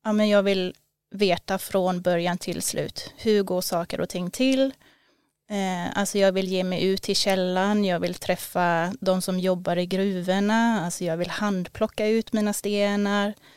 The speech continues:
Det finns mycket fake där ute på marknaden som vi kan prata mer om sen, men jag vill se hur saker och ting går till. Ehm, det här är ju så himla stor bransch utomlands.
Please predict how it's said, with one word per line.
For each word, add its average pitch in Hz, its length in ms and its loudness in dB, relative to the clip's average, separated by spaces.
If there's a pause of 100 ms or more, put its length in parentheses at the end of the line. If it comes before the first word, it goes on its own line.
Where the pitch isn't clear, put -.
(180)
Det 190 120 -10
finns 208 240 0
mycket 196 260 -2
fake 220 560 0
där 220 160 2
ute 226 220 -2
på 233 140 -2
marknaden 220 640 2
som 208 180 -4
vi 202 80 -4
kan 208 140 -2
prata 208 280 0
mer 208 240 2
om 208 140 0
sen, 208 380 0
men 208 180 0 (680)
jag 233 160 6
vill 240 140 6
se 214 180 4
hur 208 120 2
saker 196 300 2
och 185 100 0
ting 180 180 -4
går 180 80 -2
till. 262 560 2 (360)
Ehm, 190 580 -6 (220)
det - 100 -2
här 202 260 4
är 233 40 4
ju 190 100 4
så 185 180 -2
himla 190 540 -2
stor 247 460 0
bransch 156 680 -6
utomlands. 175 1080 -2